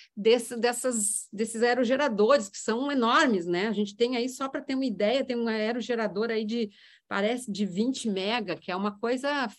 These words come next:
fora do, <laughs> do normal, né? Então, é, ainda a, existem alguns questionamentos sobre os possíveis impactos, né?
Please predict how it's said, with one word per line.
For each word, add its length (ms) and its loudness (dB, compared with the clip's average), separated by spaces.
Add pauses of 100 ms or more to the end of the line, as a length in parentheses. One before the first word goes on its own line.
fora 260 2
do, 120 0
<laughs> 260 2
do 160 4
normal, 560 4
né? 160 0
Então, 400 -2 (480)
é, 300 0
ainda 420 4 (160)
a, 680 4 (540)
existem 480 -4
alguns 340 -2
questionamentos 760 -2
sobre 160 -4
os 80 -12
possíveis 580 -4
impactos, 720 0
né? 340 0